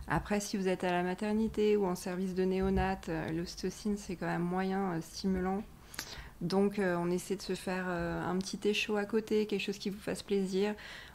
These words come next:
En postpartum, clairement, souvent, on compense aussi par la nourriture. Donc, si c'est un morceau de so-, chocolat qui vous fait sécréter de l'ocytocine,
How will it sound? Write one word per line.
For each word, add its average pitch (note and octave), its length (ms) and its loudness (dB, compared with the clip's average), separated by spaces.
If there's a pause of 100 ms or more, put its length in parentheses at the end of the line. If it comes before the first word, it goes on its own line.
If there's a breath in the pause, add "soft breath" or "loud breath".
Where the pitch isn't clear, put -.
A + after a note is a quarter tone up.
En F#3+ 100 2
postpartum, F#3+ 600 -2
clairement, F#3+ 340 -2
souvent, F#3 320 0
on F3+ 40 0
compense F3+ 460 -2
aussi F#3 300 -6
par F3+ 160 -2
la F3 100 0
nourriture. F3+ 540 -2
Donc, F3+ 160 0
si - 160 -8
c'est - 160 -2
un F#3+ 60 4
morceau F#3 280 -2
de - 60 -12
so-, F#3 160 -2
chocolat F#3 500 2
qui F#3 160 -2
vous E3+ 80 0
fait F#3+ 140 0
sécréter - 440 -4
de D#3+ 80 -2
l'ocytocine, F3 640 -2